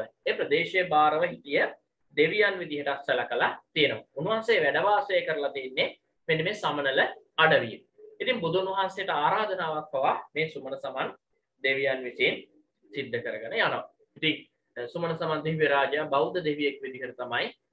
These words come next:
අපි සලකන්නේ. රත්නපුර මහා සමන් දේවාලයේ, සුමන සමන් දෙවියන් වන්දනාමානයට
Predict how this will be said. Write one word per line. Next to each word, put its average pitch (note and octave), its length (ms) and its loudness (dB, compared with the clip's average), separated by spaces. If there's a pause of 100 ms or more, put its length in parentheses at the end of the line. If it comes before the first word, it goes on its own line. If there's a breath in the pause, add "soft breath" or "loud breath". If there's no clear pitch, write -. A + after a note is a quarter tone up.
(120)
අපි - 140 -10
සලකන්නේ. A2+ 640 -6
රත්නපුර C#3+ 440 -2
මහා D3 240 -2
සමන් F3+ 360 -4
දේවාලයේ, C#3+ 560 4 (720)
සුමන D#3+ 300 -2
සමන් D3+ 300 -4
දෙවියන් C#3 340 2 (260)
වන්දනාමානයට C3 920 -2